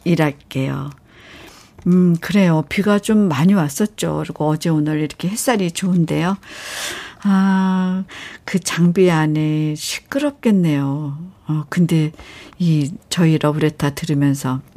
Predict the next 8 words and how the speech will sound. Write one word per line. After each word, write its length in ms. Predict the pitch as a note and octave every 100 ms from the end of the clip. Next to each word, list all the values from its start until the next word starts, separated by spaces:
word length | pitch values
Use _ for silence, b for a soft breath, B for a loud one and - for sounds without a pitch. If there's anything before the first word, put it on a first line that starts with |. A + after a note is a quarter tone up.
| - _
작업하는데 800 | - D#3 C#3+ - C#3+ B2+ B2+ C3+
너무 240 | C#3 C#3
힘이 280 | D#3 C4 C4
된다고 480 | G3 D3+ C3 C3 D3+
하니 360 | D#3 C3 C3 C#3+ B B B B -
너무 240 | D3 C#3 C#3
감사합니다. 920 | - D3 D3 D3+ C#3 C3+ B2+ C#3+ C#3 B B B B B B B -
어, 240 | E3+ E3+